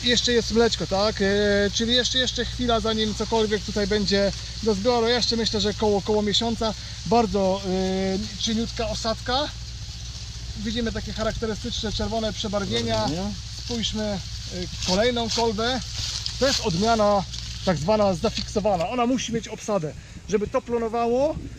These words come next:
Speaker 1: tu musi być obsada na, na, na dobrych stanowiskach, e, ponad dziewięćdziesiąt tysięcy roślin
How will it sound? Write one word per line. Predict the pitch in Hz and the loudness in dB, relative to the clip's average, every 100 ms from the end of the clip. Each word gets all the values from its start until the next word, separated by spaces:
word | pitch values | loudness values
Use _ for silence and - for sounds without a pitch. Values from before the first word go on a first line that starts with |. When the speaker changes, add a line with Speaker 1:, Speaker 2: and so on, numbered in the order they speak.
| - | -10
Speaker 1:
tu | 262 | -4
musi | 262 196 240 | -2 -2 -6
być | 240 | -4
obsada | 240 - 247 240 233 | -6 -4 -4 -2 -2
na, | 220 214 | -2 -2
na, | 220 | -4
na | 214 | -4
dobrych | 214 233 233 220 | 0 0 2 -2
stanowiskach, | - 220 214 240 - 214 208 214 190 | -2 -8 -8 -10 -8 -6 -4 -4 -4
e, | 208 202 202 202 196 | -4 -2 0 0 0
ponad | 233 226 196 | -2 -4 -4
dziewięćdziesiąt | 156 208 214 233 233 220 208 - | -6 -6 -6 -8 -8 -8 -8 -10
tysięcy | 208 233 233 214 208 | -10 -6 -6 -6 -4
roślin | 214 220 - 208 208 | -2 -4 -6 -4 -4